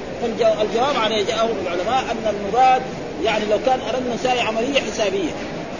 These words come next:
يعني، نعم الله على العبد من يوم خلق، أو من هو في، في، يعني، نطفة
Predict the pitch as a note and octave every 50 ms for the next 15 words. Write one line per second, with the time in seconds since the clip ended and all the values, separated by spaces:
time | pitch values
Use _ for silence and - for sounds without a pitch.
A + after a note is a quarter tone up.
0 | - - - - - - - - - - - - - G#3 A3+ F4+ F#4+ F#4+ F#4 -
1 | - - - - - - - - A#3+ C#4 C4+ C4 B3 A#3+ A3+ A3+ B3 B3+ A#3+ G#3
2 | A3+ A3 G#3 G3 F#3 G#3 G3+ - F#3+ G3+ A3 B3 C4+ C4+ B3+ A3 - - A#3+ A#3
3 | G#3 E3+ - - G3+ G#3 A3 A3 A3+ A3+ B3 B3+ A#3+ A3+ G3 - A3+ A3+ - -
4 | - - - - - - G#3 G#3+ G3 - - - - - - - - G3+ - A3
5 | A3 A3 A#3 B3 A3+ - E3 D3+